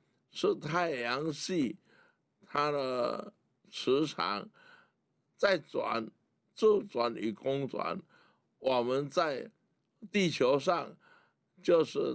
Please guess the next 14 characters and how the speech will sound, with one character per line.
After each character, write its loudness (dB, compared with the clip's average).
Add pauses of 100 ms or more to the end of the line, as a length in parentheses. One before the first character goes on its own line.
太 -2
阳 -6
系 0 (500)
的 0 (680)
天 0
道 -4 (460)
和 -4
地 2
道 0 (680)
啊， 0
中 -2
通 -2
人 0
事 0